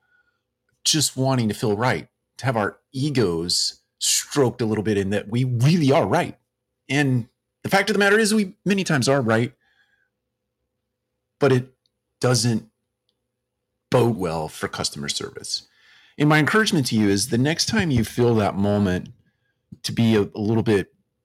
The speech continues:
self-righteous in a sense, because you know the right answer,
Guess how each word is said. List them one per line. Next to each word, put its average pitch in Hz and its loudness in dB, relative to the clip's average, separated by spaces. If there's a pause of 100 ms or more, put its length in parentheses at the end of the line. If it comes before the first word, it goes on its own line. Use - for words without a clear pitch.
(160)
self-righteous 104 -2
in 80 -6
a 85 -6
sense, - -4 (280)
because 104 -2
you 110 2
know 98 0
the 104 0
right 87 -2
answer, 85 -6